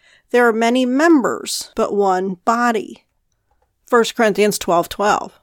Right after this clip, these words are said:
One body, many members. And then it goes on to, you know, many gifts, everyone given their own gift.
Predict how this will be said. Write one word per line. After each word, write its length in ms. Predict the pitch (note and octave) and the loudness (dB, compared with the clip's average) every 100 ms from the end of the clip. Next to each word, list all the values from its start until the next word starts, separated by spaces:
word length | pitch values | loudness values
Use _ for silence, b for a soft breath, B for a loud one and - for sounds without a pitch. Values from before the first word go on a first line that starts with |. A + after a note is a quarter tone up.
| _ | _
One 320 | F#3 A3 C#4 | -2 0 0
body, 520 | G#3+ D#3+ F3 F3+ G3+ - | -2 -4 -8 -14 -16 -6
many 280 | G3+ G3+ | -4 -2
members. 680 | G3 A#3 A#3+ - - - - _ | 0 -2 -2 -8 -12 -20 -20 _
And 120 | - | -2
then 100 | G#3+ | 0
it 80 | G3+ | 2
goes 160 | G3 F#3+ | 0 0
on 220 | G3+ F#3+ | -2 -2
to, 200 | G3 F#3 | -4 -2
you 140 | G3 | -2
know, 140 | F#3+ E3 | -2 0
many 280 | G#3 A#3+ | 0 2
gifts, 680 | A3+ B3 C4 C3+ - - - _ | 0 2 0 0 -6 -8 -12 _
everyone 540 | A3 C4 B3+ A#3+ A3+ | -2 -2 -2 -2 -2
given 360 | G#3+ G#3+ G3+ G#3 | -2 -2 -2 -2
their 220 | G#3 G#3 | -2 -2
own 340 | G#3 G3+ G3+ F#3+ | 0 0 0 -2
gift. 560 | G3+ A#3+ G3+ - - | -2 -2 -2 -10 -20